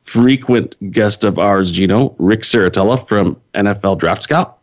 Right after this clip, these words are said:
and the founder of the N F L Draft Bible. Rick,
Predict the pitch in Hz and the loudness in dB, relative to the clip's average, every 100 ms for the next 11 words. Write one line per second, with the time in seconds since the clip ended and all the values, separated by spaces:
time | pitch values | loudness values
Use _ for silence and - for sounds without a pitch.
0 | - 101 98 85 - - 98 87 - 175 | -4 0 0 -2 -6 -2 0 0 0 2
1 | 143 90 - 95 90 - - 101 98 101 | 2 0 -2 -6 -6 -10 -4 -4 -2 -2
2 | 82 98 98 104 - 107 131 143 131 107 | -2 0 0 0 -2 0 0 0 -2 0
3 | 120 170 175 | 2 2 0